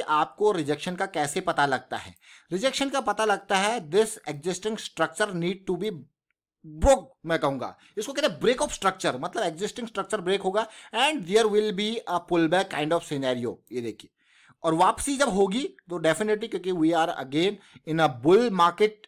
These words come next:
and जहाँ पे जो करेक्शन है वो वापसी यहाँ पे रिजॉल्व होगा, तो करेक्शन रिजॉल्व होने के सिग्नल आपको देगा। कैसे देगा? Again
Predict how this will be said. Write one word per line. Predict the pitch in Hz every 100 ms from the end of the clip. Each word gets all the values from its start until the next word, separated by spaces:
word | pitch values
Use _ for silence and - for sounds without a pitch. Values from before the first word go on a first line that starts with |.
| - 139
and | 147 151
जहाँ | 139 139 165 170
पे | 170
जो | 156
करेक्शन | 156 147 160 - 170
है | 170 185 - - -
वो | 202
वापसी | 196 175 - 202
यहाँ | 165 165
पे | 165
रिजॉल्व | 143 156 185 165
होगा, | 170 208
तो | 214
करेक्शन | 147 143 - 185 - - -
रिजॉल्व | 135 156 180
होने | 143 156
के | 156 196
सिग्नल | 151 143 165
आपको | 147 139 139
देगा। | 123 123
कैसे | 127 196 277
देगा? | 254 254 262
Again | 202 202 269